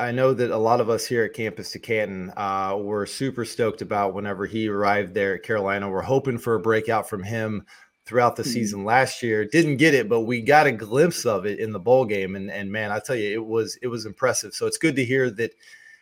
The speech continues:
Speaker 1: he's somebody, uh, that's definitely, uh,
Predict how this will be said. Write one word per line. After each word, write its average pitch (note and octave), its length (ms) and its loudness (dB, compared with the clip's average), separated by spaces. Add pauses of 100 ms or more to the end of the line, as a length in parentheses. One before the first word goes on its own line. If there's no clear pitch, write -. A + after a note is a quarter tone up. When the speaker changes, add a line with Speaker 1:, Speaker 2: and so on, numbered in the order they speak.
Speaker 1:
he's C3+ 260 -2
somebody, A#2 520 2
uh, G2+ 320 -2
that's A2 240 -6
definitely, G#2 800 -4
uh, F#2+ 400 -6